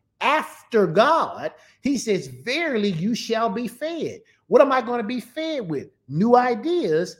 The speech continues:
and a new attitude. New ideas and a new attitude. God's gonna show me, he's gonna give me his mind, and it's gonna replace my old mind. He says, "Why do we need this?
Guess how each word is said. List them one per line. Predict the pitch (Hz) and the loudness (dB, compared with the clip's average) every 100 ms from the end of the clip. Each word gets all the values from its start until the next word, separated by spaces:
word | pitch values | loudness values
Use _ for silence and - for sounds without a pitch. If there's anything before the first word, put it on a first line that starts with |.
| _ | _
and | 202 196 | 2 4
a | |
new | 190 202 | 4 4
attitude. | 185 160 135 - 147 101 _ _ _ _ _ _ - - | 4 2 0 -6 -8 -8 _ _ _ _ _ _ -20 -12
New | 127 196 302 285 | -4 0 4 4
ideas | 277 220 262 302 185 165 165 - _ 190 | 2 -2 -4 -2 0 0 -4 -12 _ -2
and | 202 196 | 0 0
a | |
new | 185 196 | 0 -2
attitude. | 165 190 160 - 165 131 98 _ _ 123 | -2 -2 -2 -6 -8 -8 -12 _ _ 0
God's | 226 285 294 196 | 2 2 0 -4
gonna | 240 202 | -6 -6
show | - - 262 277 | -10 -8 -6 -4
me, | 190 185 - | -6 -6 -4
he's | 294 220 | -4 -2
gonna | 269 226 | -4 -4
give | 156 240 214 | -6 -8 -6
me | 208 185 | -6 -8
his | - 311 262 | -6 -6 -6
mind, | 208 220 247 190 160 175 | -6 -4 -4 -4 -4 -6
and | 190 | -6
it's | 233 | -6
gonna | - 220 202 | -6 -6 -4
replace | 190 190 233 254 180 | -6 -6 -6 -6 -6
my | 190 220 | -6 -4
old | 226 349 359 208 | -2 0 0 0
mind. | 151 117 - - _ _ _ _ _ - _ | -2 -4 -10 -20 _ _ _ _ _ -20 _
He | 277 | 0
says, | 254 240 208 196 - - | 0 0 0 -2 -14 -18
"Why | 151 240 302 | -2 2 2
do | 262 | 0
we | 240 254 | -2 -6
need | 247 349 320 160 | -2 -2 -2 -6
this? | 117 87 | -8 -10